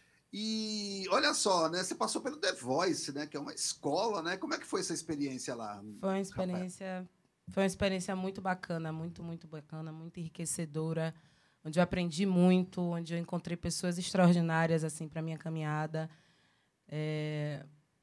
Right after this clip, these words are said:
Speaker 2: foi um momento onde eu tava num processo, assim, que a minha vida tava se modificando, eu tava passando por, por várias mudanças, por filho, amamentação, família e tal, e aí veio o The Voice e foi aquela coisa, aquela loucura.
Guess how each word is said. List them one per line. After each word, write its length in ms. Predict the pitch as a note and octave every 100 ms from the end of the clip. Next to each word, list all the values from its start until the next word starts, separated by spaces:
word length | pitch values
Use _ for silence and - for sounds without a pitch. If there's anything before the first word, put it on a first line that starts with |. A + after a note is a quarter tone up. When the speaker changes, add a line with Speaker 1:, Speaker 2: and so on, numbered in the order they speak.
| _
Speaker 2:
foi 160 | -
um 40 | A3
momento 420 | C4 B3 A#3 B3+
onde 680 | C4+ C4 B3 C4+ C4+ B3 F#3 - _ _ _ -
eu 140 | G3+
tava 420 | G#3 A3 A#3 B3
num 200 | B3 A#3+
processo, 680 | A#3 A#3 A3+ A3+ G#3+ A3 G#3+
assim, 260 | - G#3+
que 120 | G3+ G#3+
a 20 |
minha 180 | G#3 G3+
vida 280 | F#3+ G3+
tava 560 | G#3 G3+ G3 G3 G3+ G3+
se 160 | G3 A3
modificando, 840 | G#3 G3+ - - G3 F#3+ G3 F#3
eu 60 |
tava 280 | F#3 F3+ F3
passando 440 | F3+ F3 - F3 E3+
por, 340 | - F3+ E3+ - - _ -
por 420 | F3 E3 D#3 - _
várias 400 | D3+ F#3+ A3 A3+
mudanças, 640 | G3 F#3+ F3 F#3 F#3 F#3 E3+
por 500 | - E3+ E3 D#3+ D#3 - _ _ _ _ _ -
filho, 840 | - A#3 A#3+ A3 G3+ F#3+ F3+ E3+
amamentação, 680 | F3 F#3 F#3+ F#3+ F3 G#3 G#3
família 680 | G3+ G3+ G3+ G#3 G3+ F#3
e 60 | F3+
tal, 300 | - F#3+ G3
e 80 | G3+
aí 120 | G3
veio 260 | F#3 G#3+ B3
o 40 |
The 100 | G#3+
Voice 460 | F3+ G3 G3+ G3 G3+
e 20 |
foi 140 | G#3+
aquela 240 | G#3 G#3 G3
coisa, 300 | - G3+ F#3+
aquela 240 | F#3+ F#3+
loucura. 520 | F#3+ F#3+ - G3+ G3